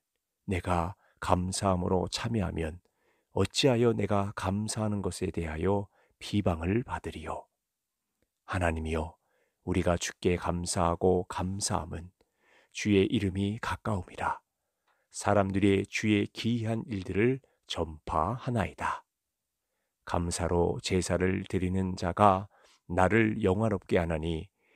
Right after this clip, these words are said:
그의 행위를 옳게 하는 자에게 내가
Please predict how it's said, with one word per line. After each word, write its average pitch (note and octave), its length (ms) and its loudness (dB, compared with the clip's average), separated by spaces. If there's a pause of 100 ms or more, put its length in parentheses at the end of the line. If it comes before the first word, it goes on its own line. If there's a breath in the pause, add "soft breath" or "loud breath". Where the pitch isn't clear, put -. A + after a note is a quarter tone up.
(140)
그의 A#2 300 4
행위를 C3 420 0
옳게 C3 400 0
하는 A#2 240 -2
자에게 F2 640 0 (400)
내가 D#2+ 500 -2